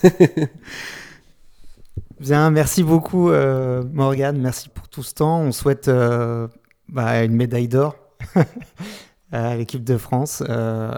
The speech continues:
Speaker 2: et, et plein de bonnes choses, euh, euh, plein de skateparks, euh, plein de musique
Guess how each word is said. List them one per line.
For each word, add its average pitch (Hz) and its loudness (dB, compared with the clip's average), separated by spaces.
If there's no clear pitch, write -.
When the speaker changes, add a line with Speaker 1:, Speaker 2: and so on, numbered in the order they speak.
Speaker 2:
et, 113 -4
et 110 -6
plein 135 0
de 139 2
bonnes 127 2
choses, 127 -2
euh, 107 -2
euh, - -14
plein 127 -4
de 120 2
skateparks, - -2
euh, 117 -6
plein 113 -6
de 113 -2
musique 123 -2